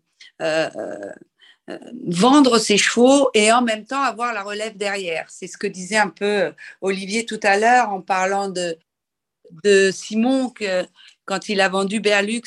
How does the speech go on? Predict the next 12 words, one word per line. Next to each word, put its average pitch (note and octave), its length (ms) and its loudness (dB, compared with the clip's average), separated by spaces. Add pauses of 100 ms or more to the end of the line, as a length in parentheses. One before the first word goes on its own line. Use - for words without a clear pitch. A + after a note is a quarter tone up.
(160)
il F3+ 80 -16
s'est G3 260 -4 (300)
peut-être A3 420 0 (120)
dit A#3 240 -4
qu'il F#3+ 500 -2
avait F#3 260 0
quel-, G3 280 -4
il G3 180 -4
avait F#3 180 0
la G3 100 0
relève F#3 300 0
derrière. G#3 540 -4